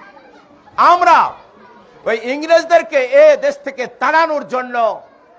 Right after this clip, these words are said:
জাতি ধর্ম দলমত নির্বিশেষে লড়াই করব।" আপনারা জানেন, এই দেশের মানুষ কখনো তরিকায়ে মুহাম্মদিয়া, কখনো জমিয়াতুল আনসার,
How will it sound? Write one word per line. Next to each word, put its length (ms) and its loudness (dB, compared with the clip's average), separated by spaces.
জাতি 300 -6
ধর্ম 380 -4
দলমত 540 -6
নির্বিশেষে 640 -14
লড়াই 340 -2
করব।" 440 -8
আপনারা 440 -2
জানেন, 440 -2
এই 300 2
দেশের 360 0
মানুষ 480 -2
কখনো 640 2
তরিকায়ে 480 -2
মুহাম্মদিয়া, 720 -2
কখনো 440 4
জমিয়াতুল 640 -2
আনসার, 500 2